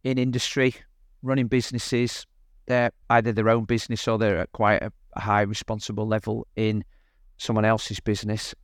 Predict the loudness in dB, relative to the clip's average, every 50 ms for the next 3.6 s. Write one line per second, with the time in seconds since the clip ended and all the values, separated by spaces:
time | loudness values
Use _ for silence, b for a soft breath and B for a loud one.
0 | -20 -12 -6 -4 -2 0 2 2 2 2 0 0 -2 -4 -6 -18 _ _ _ -20
1 | -20 _ _ _ -20 -20 _ _ _ _ _ _ _ _ _ _ 0 2 2 2
2 | 2 0 -2 0 0 -2 0 -2 -2 -2 -2 -2 -2 -2 -2 0 0 2 2 4
3 | 4 4 4 2 -2 -6 -8 -8 -12 -12 -14